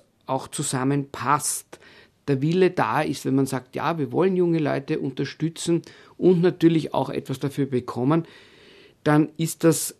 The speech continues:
äh, eine ideale Kombination. Als wir, ähm,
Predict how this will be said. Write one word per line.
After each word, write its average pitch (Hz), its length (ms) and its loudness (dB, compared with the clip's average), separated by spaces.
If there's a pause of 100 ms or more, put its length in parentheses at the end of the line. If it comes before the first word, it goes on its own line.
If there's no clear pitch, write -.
äh, 135 420 4
eine 135 220 4
ideale 135 520 0
Kombination. 120 1000 -2 (1500)
Als 120 380 -6
wir, 151 360 6 (680)
ähm, 135 640 -2